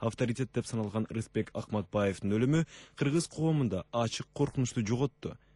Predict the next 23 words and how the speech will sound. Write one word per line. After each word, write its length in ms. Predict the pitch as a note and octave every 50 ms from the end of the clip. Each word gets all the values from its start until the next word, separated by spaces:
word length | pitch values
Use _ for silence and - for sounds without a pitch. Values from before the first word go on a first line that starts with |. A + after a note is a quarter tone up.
| - - _ -
Жалпы 340 | G2 G#2 G2+ F#2+ F#2 - A2
коом 340 | - - G#2+ G#2 G#2+ G2+ - - - _ -
жеңилдеп 400 | G2+ G#2+ A2+ A#2 A#2+ A2 C#3 -
калгандай 320 | - C#3 C#3 D3 C#3+ C#3
болду 180 | A#2 G2+ F#2 F#2+
дейт 220 | F2 E2+ C#2 -
ал. 140 | A1 G1+ - - _ _ _ _ _ _ _ _ _ _ - - - - - - -
Кыргыз 240 | - D3 C#3+ D#3 E3 E3
өкмөтү 320 | D#3+ F#3 F3 - G#3 - -
мезгилди 400 | - D#3+ E3 E3 D3 C#3 F3 F#3
текке 320 | - - E3+ - - E3+
кетирбей 480 | D3+ D#3 C#3+ - D#3 D3 D#3 D#3+ D#3 - - -
конституциялык 720 | - C#3 C#3 C3 - - D3 C#3 - - C#3+ C#3 - -
реформаларды 560 | C3+ C3 - C#3 C3 C3 C3 B2+ B2+ A2+ A#2+
жүзөгө 460 | B2 G#2 A#2 A2+ B2 A#2+ G2+ A#2+ A#2+ A#2+
ашырууга, 480 | - - C3+ C#3+ C#3+ A#2+ G#2 F2+ - - - _ - _ _ _
чет 240 | - - B2 A#2 -
жактан 320 | - B2+ - - C3 B2 -
инвестиция 500 | B2+ B2+ B2+ B2+ B2 - - A#2+ C#3 C3
тартууга 400 | - C3+ A#2+ - C3+ A#2+ C3 B2
жасап 240 | A2+ A2+ - A#2+ A2
жаткан 240 | A2+ - - A#2 A2
аракеттери 540 | G#2+ G#2+ - G#2+ F#2 - B2 B2 D3+ D#3